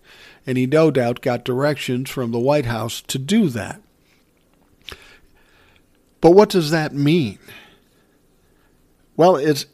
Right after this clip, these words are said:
it's got to mean something more than what they're doing now. Uh, something more than what they're currently doing with the sanctions and providing, um,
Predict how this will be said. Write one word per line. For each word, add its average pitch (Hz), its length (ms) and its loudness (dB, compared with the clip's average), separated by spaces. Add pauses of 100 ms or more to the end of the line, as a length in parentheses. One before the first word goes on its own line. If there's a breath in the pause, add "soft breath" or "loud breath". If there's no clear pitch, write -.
it's 165 220 -2
got 226 240 2
to 220 80 2
mean 170 260 4
something 151 640 0
more 127 380 4
than 117 240 -4
what 123 160 -2
they're 117 240 0
doing 113 560 0
now. 110 480 -4 (1200 soft breath)
Uh, 131 400 -12 (360)
something 151 580 -2
more 135 320 4
than 123 240 -4
what 123 180 -4
they're 117 120 -4
currently 131 600 -4
doing 113 460 -2
with 107 120 -6
the 110 100 -6
sanctions 110 760 -6
and 107 180 -10
providing, 120 720 -4 (480 loud breath)
um, 110 560 -8